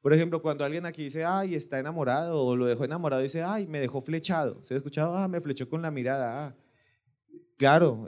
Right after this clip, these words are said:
que me, me dio un pico y quedé flechado o flechada. ¿Se han visto? Eso de que quedó flechado es una creencia romana y griega, porque ellos creían que el amor lo repartía por el mundo una deidad, un espíritu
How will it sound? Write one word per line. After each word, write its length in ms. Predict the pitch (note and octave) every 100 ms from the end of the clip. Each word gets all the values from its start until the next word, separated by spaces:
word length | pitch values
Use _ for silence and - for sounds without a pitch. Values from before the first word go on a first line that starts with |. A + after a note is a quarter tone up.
| G#2
que 280 | D#3 C#3 G2+
me, 240 | C#3+ C#3
me 160 | B2 C#3+
dio 120 | D3
un 100 | D3+
pico 240 | G3 G3
y 40 | G3
quedé 220 | F3+ D3
flechado 560 | C#3+ D#3 F#3+ D#3 B2+ A2+
o 60 |
flechada. 560 | A2+ B2 D#3 C#3+ A#2 F#2
¿Se 100 | C#3
han 80 | C3+
visto? 380 | D3+ D3+ G3+ - _ _ -
Eso 280 | D#3 D3+ F#3+
de 100 | G3
que 140 | G3
quedó 240 | F3+ D3+
flechado 500 | D#3 F3 F#3+ E3+ F3+
es 160 | F3+ F3
una 260 | - E3 F3
creencia 540 | F3+ C#3+ C3+ D3+ E3+
romana 540 | D#3 C#3 B2+ C#3 D3+
y 40 | E3+
griega, 560 | D3+ F#3+ G#3 D#3+ A2+
porque 220 | - B2 C#3
ellos 180 | D#3
creían 380 | E3 F3 D3 C3+
que 120 | D#3
el 60 | F3
amor 360 | D3 C3 C3+ C#3
lo 100 | E3+
repartía 580 | E3+ E3+ B2+ B2+ C3
por 140 | C3 E3+
el 60 |
mundo 260 | C#3+ C3 C3+
una 180 | D#3 E3
deidad, 520 | D3 A#2+ B2+ C3+ D#3
un 100 | D#3
espíritu 800 | C#3+ - - D#3 D#3 D#3 F#3